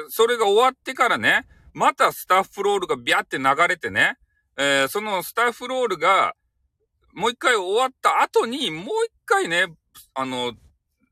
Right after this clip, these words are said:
ボーナス映像がある場合があるんで、本当に明かりがつくまで待っとかんと、あの、損しますよ。すぐ席を立つと。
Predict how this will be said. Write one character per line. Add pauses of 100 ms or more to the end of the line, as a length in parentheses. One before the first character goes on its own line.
(200)
ボ
ー
ナ
ス
映
像
が
あ
る
場
合
が
あ
る
ん
で、 (340)
本
当
に
明
か
り
が
つ
く
ま
で
待
っ
と
か
ん
と、 (480)
あ
の、
損
し
ま
す
よ。 (880)
す
ぐ
席
を
立
つ
と。